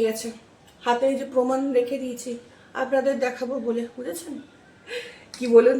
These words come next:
তো, ওই যে ইউরিক অ্যাসিডটা টেস্ট করতে দিলাম, আজকে সকালবেলা ব্লাড নিতে এসেছিল, তাই জন্য না কোনো খাবার খেয়েছি, না জল খেয়েছি, না ওষুধ খেয়েছি, কিচ্ছু খাইনি। এই এখন এলো, খানিক আগে নিয়ে গেল। এখন ওই যে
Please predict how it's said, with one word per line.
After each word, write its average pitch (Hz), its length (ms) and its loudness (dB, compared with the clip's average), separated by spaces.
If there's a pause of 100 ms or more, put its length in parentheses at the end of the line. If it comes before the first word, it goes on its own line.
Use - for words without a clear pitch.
তো, 320 60 -6 (100)
ওই 233 120 -4
যে 262 60 -2 (140)
ইউরিক 247 340 -4
অ্যাসিডটা 233 380 0 (100)
টেস্ট 214 280 6
করতে 233 280 -2
দিলাম, 214 200 0 (100)
আজকে 202 180 -4 (100)
সকালবেলা 220 480 2
ব্লাড 208 280 2
নিতে 214 260 0
এসেছিল, 254 300 -4 (560)
তাই 208 220 2
জন্য 233 180 2 (540)
না 214 80 4 (100)
কোনো 233 140 2 (100)
খাবার 208 320 0
খেয়েছি, 233 220 0 (120)
না 220 60 2 (120)
জল 208 160 0 (100)
খেয়েছি, 233 320 0
না 262 40 -2 (120)
ওষুধ 226 260 -4
খেয়েছি, 240 280 -2
কিচ্ছু 254 240 -8 (100)
খাইনি। 202 340 -6 (840)
এই 202 80 2 (180)
এখন 233 200 4 (360)
এলো, 226 160 8 (420)
খানিক 214 240 0 (100)
আগে 240 220 4
নিয়ে 220 240 4
গেল। 226 140 2 (540)
এখন 214 240 -4
ওই 214 140 6
যে 226 60 2